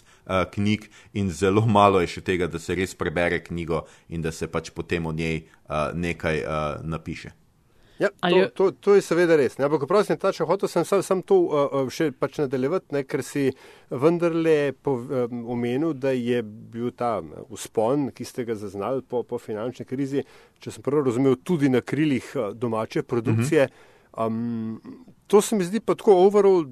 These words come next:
Speaker 2: dobra novica, ne, ker ko sem jaz, da se, da mi temu reče, zares vstopil v medijski trg, ne, a, je pač veljalo, da je slovenski avtor izda,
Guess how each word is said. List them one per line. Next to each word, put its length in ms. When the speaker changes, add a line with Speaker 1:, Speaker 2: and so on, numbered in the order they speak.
Speaker 2:
dobra 520
novica, 440
ne, 220
ker 340
ko 400
sem 320
jaz, 200
da 120
se, 180
da 160
mi 100
temu 280
reče, 300
zares 380
vstopil 560
v 100
medijski 440
trg, 300
ne, 120
a, 140
je 200
pač 260
veljalo, 580
da 300
je 200
slovenski 720
avtor 520
izda, 440